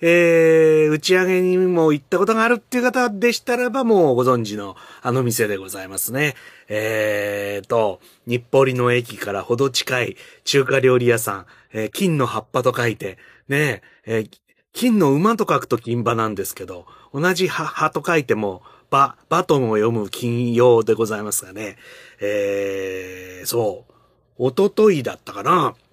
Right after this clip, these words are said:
突然電話かかってきたあの金曜の、えー、おばちゃんからね、お姉さんから、えー、えー、一応予約の確認で、えー、ご連絡したんですけどっていうことだったんですが、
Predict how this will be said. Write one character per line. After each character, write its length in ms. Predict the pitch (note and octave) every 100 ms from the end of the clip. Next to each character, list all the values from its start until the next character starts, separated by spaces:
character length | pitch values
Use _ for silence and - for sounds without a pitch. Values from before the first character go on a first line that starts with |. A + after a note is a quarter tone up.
| _ _ _ _ _ _ -
突 280 | C3 B2 E3
然 280 | D#3 D3+ C#3+
電 220 | D3+ C#3+
話 100 | C#3+
か 140 | C3+
か 120 | B2+
っ 60 | C3
て 140 | -
き 80 | A#2
た 160 | - G#2+
あ 40 |
の 120 | G#2+
金 240 | A2 A#2 A#2+
曜 240 | A#2+ A#2
の、 240 | A2+ G#2+ - - - -
え 360 | A2 A2 G#2+ G#2+
ー、 40 | A#2+
お 80 |
ば 120 | B2 B2+
ち 80 |
ゃ 100 | A#2
ん 160 | A2+ A2
か 220 | - -
ら 120 | G#2+
ね、 240 | A#2 F3+ C3+
お 80 | C3
姉 200 | C#3+ C3+
さ 180 | A2 G2+
ん 80 |
か 100 | F#2
ら、 220 | G2 F#2+ - - - -
え 420 | A#2 A#2 G2 F#2+ _ _
ー、 40 | A2 G#2+ G#2+
え 20 |
ー、 20 |
一 260 | A2+ A#2 C3+
応 140 | B2
予 160 | B2+ C3
約 260 | C#3+ C#3+ D3
の 140 | C#3+
確 300 | C#3+ C3+ C#3+
認 280 | D3 C#3+ C#3
で、 300 | C#3 C#3 C3 - - -
え 1000 | B2 B2+ B2 B2 B2+ B2+ B2 A#2+ A#2+ A#2+
ー、 40 |
ご 80 | B2
連 240 | C#3 C#3+ C#3
絡 240 | C#3 C#3
し 80 | A#2+
た 160 | D3
ん 80 | D3
で 100 | C3+
す 100 | B2
け 120 | C3+
ど 220 | A#2+ C3+ C3+
っ 40 |
て 240 | _ -
い 80 | A#2+
う 80 | A#2+
こ 80 | A#2+
と 120 | B2
だ 80 | A#2
っ 40 |
た 220 | G#2 A2+
ん 80 | G#2
で 80 | G2+
す 140 | -
が、 220 | G#2+ A2